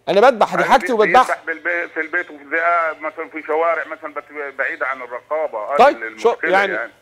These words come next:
Speaker 1: طيب. بشكر حضرتك يا حاج إبراهيم، بشكرك. يعني مهما اتكلمنا في هذا الملف هو موضوع رقابة،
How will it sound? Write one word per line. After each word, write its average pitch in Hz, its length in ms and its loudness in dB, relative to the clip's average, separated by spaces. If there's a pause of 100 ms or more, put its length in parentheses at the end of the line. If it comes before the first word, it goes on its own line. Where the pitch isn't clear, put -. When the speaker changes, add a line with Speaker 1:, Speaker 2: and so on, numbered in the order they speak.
(300)
Speaker 1:
طيب. 226 120 -8 (380)
بشكر 180 280 4
حضرتك 165 280 -2
يا 131 60 -8
حاج 135 120 -6
إبراهيم، 98 240 -10 (800)
بشكرك. 117 320 -6 (200)
يعني 147 320 0 (360)
مهما 196 300 2
اتكلمنا 160 500 -4
في 131 160 -8
هذا 151 200 -4
الملف 120 520 -10 (1500)
هو 180 260 6
موضوع 170 460 4
رقابة، 151 480 4